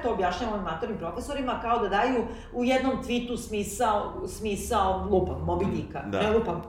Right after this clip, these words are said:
Speaker 1: pošto
Speaker 2: Da.
Speaker 1: se samo vrti oko toga,
Speaker 2: Da.
Speaker 1: nema slučajno, nešto drugo se čita. I onda ona njima obja-, ona objašnjava vrlo pozitivno da to inspiriše na close reading, na, na blisko čitanje
Speaker 2: Da.
Speaker 1: teksta,
Speaker 2: Da.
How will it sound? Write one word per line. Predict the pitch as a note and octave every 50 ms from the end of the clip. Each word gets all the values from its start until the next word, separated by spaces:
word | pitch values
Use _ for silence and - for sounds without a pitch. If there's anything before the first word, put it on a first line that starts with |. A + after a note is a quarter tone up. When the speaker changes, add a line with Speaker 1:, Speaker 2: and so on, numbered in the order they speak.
| - -
Speaker 1:
pošto | D3+ - F#3
Speaker 2:
Da. | F#3
Speaker 1:
se | - -
samo | - A#3 A3+ G#3+ G#3 G3+
vrti | G3+ - - F3+
oko | E3+ F3+ E3+
toga, | E3+ F3+ - A#2+
Speaker 2:
Da. | G#2 G2
Speaker 1:
nema | F#2 E2 D#3+
slučajno, | - G3+ G#3 G#3 A3 A3+ G#3+
nešto | G#3+ A3+ A3+
drugo | G#3 G3+ F#3 E3+ D3
se | - - -
čita. | - C#3 - - C#3 - - - - - - - - - - - - -
I | - A3 A3+ A#3
onda | A#3 B3+ C4+
ona | C4+ C4+ C#4 C#4
njima | C4+ C#4 C#4 B3
obja-, | A3+ G#3 - A3 G#3+ - - G#3+
ona | G#3 A3+ A3+ B3 A#3 - - - - G#3
objašnjava | G3+ G3 F3 F#3 F3+ D#3+ - G3+ - D4+ D4+ C#4 A3 D#3+ D#3+
vrlo | F3 E3+ F3+ A3 C#4 C#4+ C#4+
pozitivno | D4 C#4+ C4 A#3+ G#3 G#3 - - E3+ D#3 D#3 D3+ C#3+ C#3+ - -
da | F#3+ D#3 F3+ F3 F3 F3+ F3+ F3+
to | A#3+ A#3+ A#3+ B3 B3 A#3+ A#3+ A#3+ - - - - - - -
inspiriše | - G#3 E3+ - - A#3 A#3 A#3+ A#3+ - - G#3
na | F3+ E3
close | - G3 F#3+ F#3 E3 - -
reading, | E3 D#3+ D3+ D#3+ A3+ C4 B3+
na, | F3 D#3 - D3+
na | D#3 D3+
blisko | D#3 D#3+ E3+ E3 D#3 - - C#3
čitanje | - - C#3+ C3 - D3 C#3 C#3 C3 B2
Speaker 2:
Da. | A2 G2 G2+ G2 F2+ E2
Speaker 1:
teksta, | D#2+ - - - - F4 G#4 A#4+ B4 - -
Speaker 2:
Da. | E2+